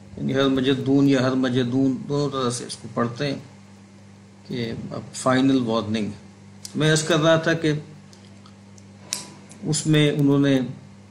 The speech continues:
जो है वो तस्करा किया हुआ था, जो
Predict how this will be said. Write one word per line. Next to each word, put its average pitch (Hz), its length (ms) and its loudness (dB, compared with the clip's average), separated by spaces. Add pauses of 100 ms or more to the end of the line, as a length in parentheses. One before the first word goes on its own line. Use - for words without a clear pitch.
(520)
जो 135 160 -2
है 123 160 2
वो 120 180 0 (320)
तस्करा 135 400 0
किया 135 260 0
हुआ 123 220 0
था, 110 180 -4 (1400)
जो - 240 -6